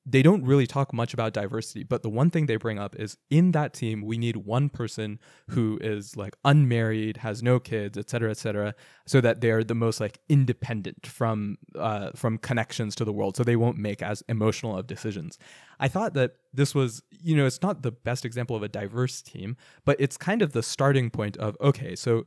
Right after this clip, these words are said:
you have a team with one person who's different in this one way, and so he,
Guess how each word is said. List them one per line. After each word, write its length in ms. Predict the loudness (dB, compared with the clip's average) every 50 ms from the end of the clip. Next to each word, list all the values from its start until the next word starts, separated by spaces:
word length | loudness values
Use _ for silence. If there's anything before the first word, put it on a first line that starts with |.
| _ -6
you 100 | -4 -2
have 200 | 0 2 2 2
a 60 | 2
team 280 | 2 2 0 0 0 0
with 200 | -2 -2 -4 -6 -8
one 260 | -4 2 2 4 4
person 260 | 4 2 0 0 0 -2
who's 180 | -4 -4 -4
different 300 | -2 -2 -2 -2 -2 -2
in 100 | -4 -4
this 180 | -4 -6 -2 2
one 220 | 4 4 4 4
way, 260 | 2 -2 -4 -6 -6 -8 _ _ _ 0
and 120 | 0 2
so 120 | 4 4 4
he, 140 | 2 2